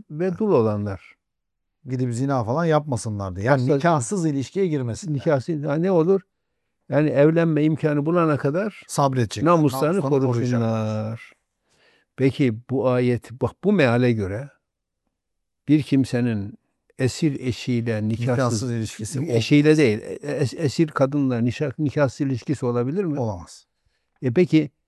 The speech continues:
Speaker 1: neden siz a-, ayetlerin anlamını bozuyorsunuz? "Onunla yetinsinler." diyorsun. Nereden çıkardın yetinsinleri? Bak burada bir, bir hikaye daha anlatayım size. Şeyden, Suudi Arabistan bir üniversitesinden, Riyad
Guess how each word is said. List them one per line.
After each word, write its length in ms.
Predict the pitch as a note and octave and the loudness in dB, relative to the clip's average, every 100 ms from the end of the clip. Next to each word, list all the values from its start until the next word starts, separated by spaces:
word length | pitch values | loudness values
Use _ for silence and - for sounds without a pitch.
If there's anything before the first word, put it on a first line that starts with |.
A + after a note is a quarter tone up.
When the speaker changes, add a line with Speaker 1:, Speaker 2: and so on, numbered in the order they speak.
| - | 0
Speaker 1:
neden 320 | D#3+ G#3+ G3 | 2 4 2
siz 420 | - C#3 A#2+ - _ _ _ _ - | 2 0 0 -8 _ _ _ _ -10
a-, 180 | C3 C#3+ | -6 -2
ayetlerin 500 | C#3+ D3 - C#3+ C#3 | 2 2 2 0 2
anlamını 500 | C3 C3+ C3 C3 B2 | 2 2 2 2 2
bozuyorsunuz? 640 | B2 A#2+ B2 A#2 - B2 | 0 0 0 -2 -4 -2
"Onunla 220 | C#3+ D3+ D#3 | 2 4 6
yetinsinler." 840 | C3 C3+ F3 D#3+ D#3 D3+ D#3 C#3 | 6 4 4 2 2 2 2 2
diyorsun. 500 | A#2 A#2 - B2+ A2+ _ _ _ C3 | 0 -2 -4 -12 -12 _ _ _ 0
Nereden 300 | E3+ A3 G#3 | 2 4 0
çıkardın 340 | - D3+ D3 | 2 0 2
yetinsinleri? 800 | C#3+ C3+ - C3 D3+ D3 D#3 E3 _ _ _ _ _ _ - | 2 0 -2 -6 -4 -4 -6 -12 _ _ _ _ _ _ -6
Bak 160 | C3+ | -2
burada 280 | D#3+ D#3+ D#3+ | 0 4 4
bir, 360 | D#3 D3 - C#3 | 4 0 -2 -4
bir 280 | C#3+ C3+ C3+ | -2 -2 -4
hikaye 640 | B2 D#3+ B2 D3 C#3 C3+ | -6 -2 -4 -2 0 0
daha 140 | C3+ | 0
anlatayım 420 | C#3 C#3 C3+ D#3+ B2+ | 0 -2 -2 -2 -2
size. 320 | A2+ D3+ G3+ _ _ _ _ _ _ _ _ _ _ | -2 -2 -4 _ _ _ _ _ _ _ _ _ _
Şeyden, 640 | - - C3+ C#3 C3 B2 - | -8 0 2 2 0 -2 -6
Suudi 320 | - - C3+ C3+ | -8 0 2 4
Arabistan 540 | C3+ A#2+ - C3 B2+ | 2 0 0 2 4
bir 100 | B2+ | 2
üniversitesinden, 1120 | C3 C3+ C3+ A#2+ B2+ A2+ A2 A2 B2 D#3 D#3+ B2+ C#3+ A#2 | 2 2 2 0 -2 -4 -2 -2 -4 -6 -10 -10 -4 2
Riyad 220 | C#3 B2+ | 2 2